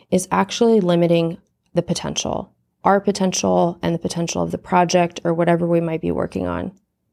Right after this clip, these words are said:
It turns out so much bigger and better and mind-blowingly special when we allow the path to unfold and when we show up and meet the path and when we continue to grow and evolve while we are walking that path.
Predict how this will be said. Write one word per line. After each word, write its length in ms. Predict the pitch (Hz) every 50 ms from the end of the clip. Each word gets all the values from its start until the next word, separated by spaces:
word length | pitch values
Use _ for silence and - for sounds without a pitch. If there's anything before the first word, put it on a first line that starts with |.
| _ _ _ _ _ _ _ _ _ _ _ _ _ _ _ -
It 140 | 202 196 -
turns 260 | - 226 220 220 220
out 200 | 208 196 - -
so 200 | - - - 196
much 280 | 202 202 196 - - -
bigger 260 | 190 185 185 180 175
and 240 | 170 - 170 170 170
better 300 | - 180 180 175 170 165
and 320 | - - 170 175 175 175
mind-blowingly 920 | 180 180 175 180 185 190 196 202 - - - 180 175 175 170 175 175 170 165
special 680 | - - - 170 165 - - 196 190 196 202 202 - -
when 220 | 185 180 180 180
we 220 | 180 180 180 180 -
allow 300 | - 175 175 170 165 170
the 80 | 165 170
path 340 | - - - 170 165 - -
to 140 | - - -
unfold 580 | 170 170 - - 185 180 180 185 190 185 - - - - - - - _ _ -
and 120 | 185 180
when 140 | 190 190 -
we 80 | -
show 180 | 175 - - 180
up 160 | 170 - -
and 120 | 175 175 170
meet 180 | 175 180 185
the 80 | 196 190
path 400 | - 185 185 180 180 180 - - -
and 180 | 180 175 180 175
when 180 | 175 170 170
we 140 | 170 180 180
continue 500 | 180 - 180 - - - 180 175 175 170
to 140 | - - 185
grow 500 | - - 180 175 165 165 165 165 170 175
and 120 | 175 170 180
evolve 680 | 185 170 - 170 165 165 160 160 165 185 208 214 - - _ _ _ _ _ _ _ _ _ _ _ _
while 480 | 175 170 170 170 170 170 170 170 165 170
we 220 | 170 170 170 170
are 180 | 170 - 165 165
walking 480 | 165 170 165 156 156 - 170 165 160 160
that 180 | 165 - -
path. 420 | - - - - - 175 - _